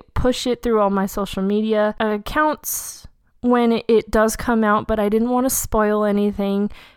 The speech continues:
because the podcast that I'm on did not say anything about it, so I'm just gonna let them introduce it themselves because it is their podcast, so,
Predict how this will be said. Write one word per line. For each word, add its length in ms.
because 920
the 140
podcast 440
that 80
I'm 180
on 220
did 160
not 380
say 460
anything 520
about 340
it, 200
so 140
I'm 180
just 160
gonna 220
let 280
them 400
introduce 540
it 100
themselves 680
because 340
it 100
is 240
their 240
podcast, 720
so, 460